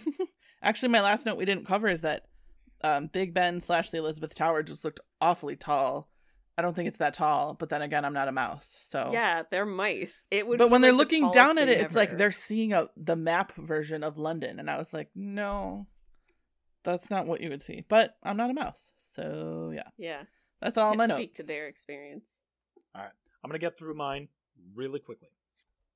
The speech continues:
Speaker 3: One, I actually found Flaversham's relationship with his daughter incredibly endearing. Two, I don't know if being small, like, mouse-sized, would make, like, just the grime of Victorian London seem larger or smaller by comparison,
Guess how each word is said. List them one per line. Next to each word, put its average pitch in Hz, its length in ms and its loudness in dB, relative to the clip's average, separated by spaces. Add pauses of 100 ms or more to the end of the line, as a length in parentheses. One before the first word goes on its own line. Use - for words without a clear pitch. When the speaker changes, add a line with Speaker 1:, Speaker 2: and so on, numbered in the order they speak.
(120)
Speaker 3:
One, 190 300 -2 (100)
I 160 120 0
actually 190 260 -6
found 180 240 -4
Flaversham's 160 520 -2
relationship 147 520 -8
with 120 100 -12
his 117 140 -14
daughter 151 340 -2
incredibly 131 540 -8
endearing. 117 400 -10 (580)
Two, 190 360 -2 (340)
I - 80 0
don't 311 160 -4
know 427 180 -6
if - 140 -12
being 320 240 -10
small, 202 1000 -6
like, 151 200 -8
mouse-sized, 175 760 -8
would 143 160 -10
make, 143 240 -10 (460)
like, 123 240 -10
just 147 280 -8
the 139 80 -8
grime 120 600 -12
of 117 100 -10
Victorian 123 480 -16
London 127 320 -12
seem 113 340 -14
larger 135 480 -10
or 117 220 -14
smaller 113 500 -10
by 165 180 -6
comparison, 175 680 -10